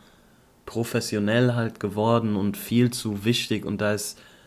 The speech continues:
viel zu viel Geld drin, als dass man da wirklich so ernsthaft spielen würde, dass man bei einem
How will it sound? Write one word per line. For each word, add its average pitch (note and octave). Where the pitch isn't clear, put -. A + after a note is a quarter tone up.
viel C3
zu C3
viel A2+
Geld G#2+
drin, G#2+
als F2+
dass G2+
man G2+
da F#2
wirklich G#2
so F#2
ernsthaft F#2+
spielen G2+
würde, F#2+
dass F#2+
man F#2+
bei F#2+
einem G#2+